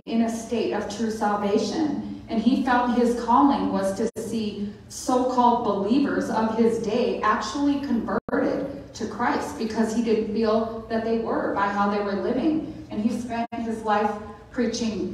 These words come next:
piercing salvation messages inside church buildings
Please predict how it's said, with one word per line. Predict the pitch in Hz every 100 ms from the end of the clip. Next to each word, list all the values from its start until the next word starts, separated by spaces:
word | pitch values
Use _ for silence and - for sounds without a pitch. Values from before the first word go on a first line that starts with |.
| -
piercing | 294 294 - - 269 -
salvation | 226 214 208 214 240 220
messages | 185 202 214 202 175 170 - - - -
inside | 262 262 277 277 277 240 240
church | - 233 226 -
buildings | 214 214 226 226